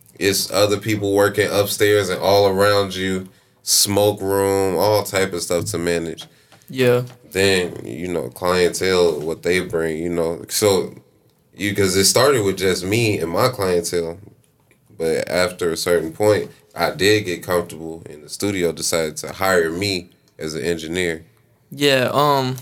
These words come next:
Speaker 2: I know we talked about this before, but I remember you mentioning that you started off as an intern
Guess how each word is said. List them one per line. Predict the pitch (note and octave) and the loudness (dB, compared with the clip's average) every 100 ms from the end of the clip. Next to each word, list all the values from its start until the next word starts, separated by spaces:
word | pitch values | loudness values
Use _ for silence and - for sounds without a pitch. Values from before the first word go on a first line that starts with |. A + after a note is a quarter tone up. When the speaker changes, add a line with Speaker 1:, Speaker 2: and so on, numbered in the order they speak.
| - _ _ - - - - _ _ _ _ - | -14 _ _ -10 -8 -8 -16 _ _ _ _ -2
Speaker 2:
I | C3+ | 0
know | D3+ D3 | 2 4
we | D3 | 4
talked | C#3 C#3 C#3 | 4 2 2
about | C3 C3 B2+ | 0 0 2
this | C3+ - | 2 2
before, | B2+ B2 C#3+ C#3+ C3+ B2+ | 0 -2 2 4 4 2
but | B2 C3 | 2 4
I | C3+ | 4
remember | C3+ C#3 C#3 C3+ | 2 -2 0 2
you | C3 C3 | 2 2
mentioning | C3 C3 - C3+ B2+ | 2 2 2 2 2
that | B2 A#2 | 2 2
you | B2+ | 4
started | - B2+ B2+ | 4 4 4
off | B2 B2+ B2 | 2 2 0
as | B2 | 0
an | A2+ | -2
intern | C3 C#3+ - B2+ A#2+ B2+ | -2 0 2 2 0 -6